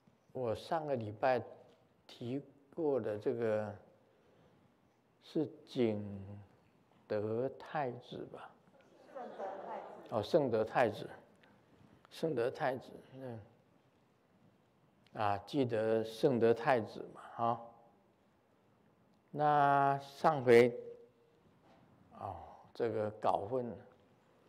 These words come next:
因为我们中国有一个景德镇，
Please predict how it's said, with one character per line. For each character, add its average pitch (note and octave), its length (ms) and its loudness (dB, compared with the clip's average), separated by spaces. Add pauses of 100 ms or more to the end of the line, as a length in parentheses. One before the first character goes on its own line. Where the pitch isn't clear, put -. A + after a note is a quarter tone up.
(360)
因 C3+ 200 -10
为 C3+ 160 2
我 G#2+ 80 2
们 G#2 260 -4
中 C3 260 -4
国 A2 180 2
有 A2 100 0
一 A#2+ 60 0
个 C3 120 0
景 G#2 440 -4
德 A2 240 -2
镇， F3 280 -4